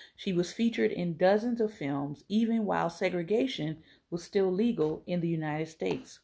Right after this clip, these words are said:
Lena was born in Brooklyn, New York.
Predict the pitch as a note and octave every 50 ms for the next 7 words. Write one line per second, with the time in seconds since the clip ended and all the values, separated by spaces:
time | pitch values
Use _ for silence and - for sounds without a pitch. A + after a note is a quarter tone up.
0 | _ _ _ _ _ _ _ _ _ _ - - _ _ - F3+ G#3 A#3+ B3+ C4
1 | B3 A3+ G3+ F#3 E3 D3 F3 F#3 F#3 F#3 F#3+ G3 G3 F#3+ - D#3+ D#3+ D#3 E3 F3+
2 | F3+ - G3 G3 F#3+ F#3+ G3 F#3 D#3 D3 B2+ A2 - - -